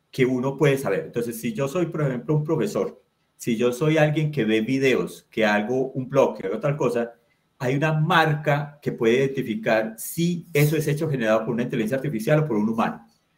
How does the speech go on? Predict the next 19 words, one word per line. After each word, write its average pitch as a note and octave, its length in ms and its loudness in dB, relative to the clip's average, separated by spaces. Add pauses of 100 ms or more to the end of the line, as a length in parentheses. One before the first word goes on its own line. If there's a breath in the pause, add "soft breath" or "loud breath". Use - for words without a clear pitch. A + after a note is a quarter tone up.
(200)
¿Por C3+ 160 0
qué? - 380 2 (160)
La B2+ 80 2
inteligencia D3 360 2
artificial D#3 360 0
utiliza C#3+ 640 -4
un B2+ 100 -6
concepto D#3 420 0
que A#2+ 160 0
es A2 140 -2
que D3 80 -4
utiliza A#2+ 380 -2
lo B2+ 100 0
más G#2 160 -2
cercano A#2 460 0
a. - 240 -2
Entonces, B2 280 -4
por C3 160 -4
ejemplo, B2 600 0